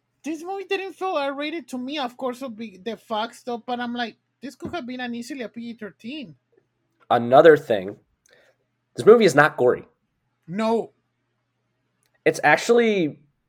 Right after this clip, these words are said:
Speaker 2: character-driven.
Speaker 1: Mm-hmm.
Speaker 2: And most of the terror is, like, built up on this long tension and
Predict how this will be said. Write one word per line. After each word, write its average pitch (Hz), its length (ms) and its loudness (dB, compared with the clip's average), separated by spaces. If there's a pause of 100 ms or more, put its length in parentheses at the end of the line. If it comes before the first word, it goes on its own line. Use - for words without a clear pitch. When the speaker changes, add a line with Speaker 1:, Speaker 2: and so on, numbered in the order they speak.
(120)
Speaker 2:
character-driven. 107 840 2 (400)
Speaker 1:
Mm-hmm. 233 560 -12 (160)
Speaker 2:
And 131 640 0 (580)
most 135 420 6
of 175 100 2
the 135 80 4
terror 127 500 6
is, 113 400 0
like, 113 280 4
built 120 300 8
up 117 280 4
on 104 420 0 (420)
this 113 320 -8
long 131 640 4
tension 120 840 -4
and 107 600 -6